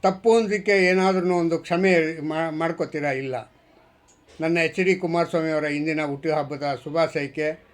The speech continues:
ಧನ್ಯವಾದಗಳು, ಧನ್ಯವಾದಗಳು. ನೀವೆಲ್ಲರೂ ಕುಮಾರಸ್ವಾಮಿ ಅವ್ರಿಗೆ ಒಂದು, ಆ, ಆಶೀರ್ವಾದ ಮಾಡಿ, ರಾಜ್ಯದ ಜನತೆ ಕುಮಾರಸ್ವಾಮಿ ಅವ್ರಿಗೆ ಆಶೀರ್ವಾದ ಮಾಡಿ.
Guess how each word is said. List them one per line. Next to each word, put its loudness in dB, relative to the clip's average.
ಧನ್ಯವಾದಗಳು, -2
ಧನ್ಯವಾದಗಳು. -6
ನೀವೆಲ್ಲರೂ -4
ಕುಮಾರಸ್ವಾಮಿ 0
ಅವ್ರಿಗೆ -2
ಒಂದು, -4
ಆ, -4
ಆಶೀರ್ವಾದ 2
ಮಾಡಿ, -2
ರಾಜ್ಯದ -2
ಜನತೆ -4
ಕುಮಾರಸ್ವಾಮಿ -2
ಅವ್ರಿಗೆ -2
ಆಶೀರ್ವಾದ -4
ಮಾಡಿ. -6